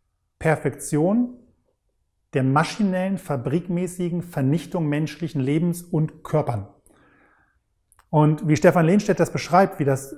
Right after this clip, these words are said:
durchorganisiert wird, ähm, wie es ausgeführt wird und mit welcher unfassbaren Effizienz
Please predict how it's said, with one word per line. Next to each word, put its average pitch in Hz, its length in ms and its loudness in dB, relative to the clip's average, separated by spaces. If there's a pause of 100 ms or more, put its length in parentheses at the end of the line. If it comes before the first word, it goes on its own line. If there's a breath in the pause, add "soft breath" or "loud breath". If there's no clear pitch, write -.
(140)
durchorganisiert 147 1000 2
wird, 110 320 -6 (400)
ähm, 127 420 -4
wie 127 100 -4
es 135 160 -8
ausgeführt 143 680 0
wird 117 160 -2
und 120 80 -2
mit 120 140 -2
welcher 131 640 -4 (360)
unfassbaren 190 720 0
Effizienz 165 760 -2